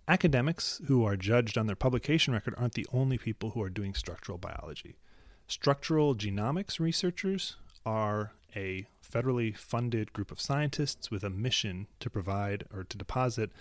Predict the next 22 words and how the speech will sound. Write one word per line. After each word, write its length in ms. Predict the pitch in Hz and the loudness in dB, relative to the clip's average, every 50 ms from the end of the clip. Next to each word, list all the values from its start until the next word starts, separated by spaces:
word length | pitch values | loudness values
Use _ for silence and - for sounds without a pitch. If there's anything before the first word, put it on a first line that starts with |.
| - - - - - - - - - | -20 -20 -20 -20 -20 -20 -20 -12 -8
a 40 | - | -2
variety 360 | 107 113 120 120 127 131 123 | 2 4 6 6 6 6 4
of 100 | 107 - | 4 2
structures 540 | - - - 110 - - - 107 101 101 104 | 0 2 2 0 0 0 -2 -2 -2 -2 -2
with 100 | 110 101 | -4 -4
the 80 | - 117 | -4 0
goal 340 | - 127 135 147 151 143 | 4 8 8 10 10 10
of 80 | 131 107 | 8 6
obtaining 440 | 113 104 - - 117 113 113 113 104 | 2 -2 -2 -2 0 0 0 0 0
better 320 | 92 117 117 113 113 107 | 0 0 2 2 2 0
coverage 720 | - - - - 123 117 131 151 156 160 160 - - - - | 0 -4 -4 -2 -2 0 0 0 0 0 -2 -2 -6 -6 -6
of 80 | - 101 | -10 -12
the 80 | - | -8
protein 380 | - - 131 123 - 120 110 104 | -2 0 0 0 0 -2 -4 -2
folding 280 | - 127 131 135 135 | 2 2 4 4 2
space 460 | 123 - - 131 127 123 117 - - - | 0 0 -2 -2 0 0 -2 -4 -6 -6
and 140 | 107 104 107 | -6 -4 -4
making 420 | 110 107 - - 104 101 101 101 - | -4 -4 -4 -6 -6 -4 -4 -6 -4
future 280 | - 127 113 - 110 | -4 -4 -2 -2 -2
structure 520 | - - - - - 101 - - - 107 95 | -4 -4 -6 -4 -4 -4 -4 -4 -6 -6 -4
discovery 500 | 101 92 - - 101 92 92 95 92 87 | -4 -4 -4 -4 -4 -6 -4 -6 -8 -6
easier. 400 | 87 92 87 - - - - | -8 -8 -8 -8 -12 -14 -18